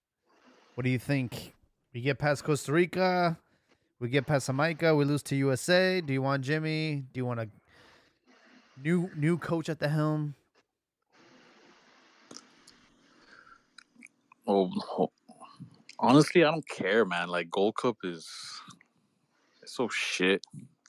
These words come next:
Speaker 2: That's, that's why we're, that's why we're for Germany now, man. Like, like, like they say, los, los alemanes nacemos donde nos da la rechingada gana. No, but, uh, no, in all seriousness, though, I think, uh, I wouldn't be surprised if they lose to any of these teams, man.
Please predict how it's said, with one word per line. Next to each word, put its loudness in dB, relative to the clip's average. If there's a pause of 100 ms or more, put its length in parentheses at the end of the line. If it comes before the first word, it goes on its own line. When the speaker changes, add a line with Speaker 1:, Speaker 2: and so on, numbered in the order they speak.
(760)
Speaker 2:
That's, 6
that's 4
why 8
we're, 6 (260)
that's -2
why 4
we're 0
for -4
Germany -4
now, -4
man. -6
Like, -10 (640)
like, 4 (160)
like 0
they 2
say, 2 (180)
los, -4 (180)
los 2
alemanes 2
nacemos -4
donde -6 (640)
nos 0
da 6
la 4
rechingada 0
gana. -4 (760)
No, 6
but, 2
uh, 2 (180)
no, 2
in 4
all 6
seriousness, 2
though, -4 (1080)
I 0
think, 4
uh, 12
I 10
wouldn't 10
be 10
surprised 6
if -2
they 8
lose 2
to 2
any 2
of 2
these -8
teams, -8
man. -4